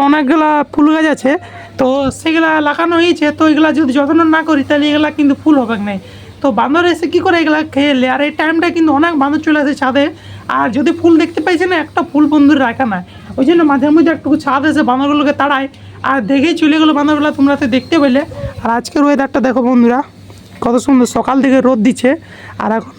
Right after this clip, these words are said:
বাজছে টাইম সাড়ে নটা। তো ভাবছি এখন কি করব, তো ভাবছি চলো চানটা করে আসি, তারপরে খাবার দাবার খেয়ে ডাইরেক্ট যাবো স্কুল।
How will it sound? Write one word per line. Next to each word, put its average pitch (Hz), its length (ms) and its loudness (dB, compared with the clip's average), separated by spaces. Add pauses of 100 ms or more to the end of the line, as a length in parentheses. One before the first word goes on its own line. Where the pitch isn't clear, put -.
বাজছে 240 280 2 (120)
টাইম 254 200 0 (200)
সাড়ে 220 240 -2 (120)
নটা। 262 280 -2 (600)
তো 247 60 0 (220)
ভাবছি 285 340 -2 (160)
এখন 311 140 0 (100)
কি 330 80 4 (100)
করব, 302 200 2 (260)
তো 294 80 0 (400)
ভাবছি 285 240 0 (120)
চলো 339 140 2 (100)
চানটা 311 320 0 (100)
করে 311 160 2 (100)
আসি, 320 180 -2 (120)
তারপরে 269 280 0 (140)
খাবার 262 280 0
দাবার 277 220 0
খেয়ে 311 180 0 (480)
ডাইরেক্ট 262 280 -2
যাবো 311 140 0 (140)
স্কুল। 370 260 2